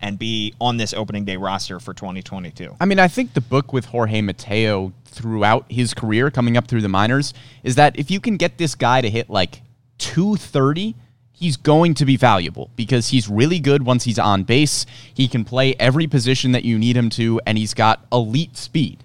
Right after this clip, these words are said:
Speaker 2: He
Speaker 1: Yeah.
Speaker 2: has top five in baseball type of speed. So his average right now hovering around two twenty. If that can stay around two twenty, two thirty, I think he provides value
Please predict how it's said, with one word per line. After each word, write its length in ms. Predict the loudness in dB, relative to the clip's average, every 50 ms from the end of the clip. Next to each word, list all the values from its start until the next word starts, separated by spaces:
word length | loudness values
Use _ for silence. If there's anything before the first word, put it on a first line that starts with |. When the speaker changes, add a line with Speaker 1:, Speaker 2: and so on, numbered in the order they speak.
| _ -2
Speaker 2:
He 100 | 0 0
Speaker 1:
Yeah. 100 | 2 2
Speaker 2:
has 140 | 0 -2 -4
top 320 | 0 4 4 4 4 2
five 360 | -2 0 4 4 6 4 4
in 180 | 2 2 0 2
baseball 460 | 4 4 4 4 2 2 2 2 2
type 240 | 2 2 0 0 0
of 60 | -2 -8
speed. 360 | -6 -2 0 2 2 0 -2 -8 -18 -20 -20 -20 -20 -20 -14
So 300 | 0 4 4 4 4 4 0 -6 0
his 220 | 0 2 4 4
average 360 | 6 6 6 6 4 2 4 2
right 160 | 2 2 2
now 360 | 2 2 2 2 0 -2 -6 -10 -16 _ _
hovering 380 | _ 0 0 0 0 0 2
around 300 | 2 4 4 2 2 0
two 180 | -2 -4 -4 -4
twenty. 460 | -4 -6 -4 -4 -2 -2 -2 -4 -6 -8 -14 _ _ _
If 140 | -6 -4 0
that 160 | 2 0 2 2
can 80 | 0 -2
stay 200 | 0 0 0 2
around 280 | 2 2 2 2 2
two 160 | 0 -2 -4
twenty, 380 | -4 -6 -4 -2 -2 0 0 -2
two 240 | -2 -2 -2 -2 -2
thirty, 480 | -2 -2 0 0 0 0 -2 -2 -2
I 80 | -2 -2
think 200 | -2 -4 -6 -6
he 120 | -8 -10
provides 640 | -10 -8 -8 -8 -4 0 2 4 4 4 2 -2 -4
value 560 | -2 0 2 2 2 2 0 0 -2 -2 -4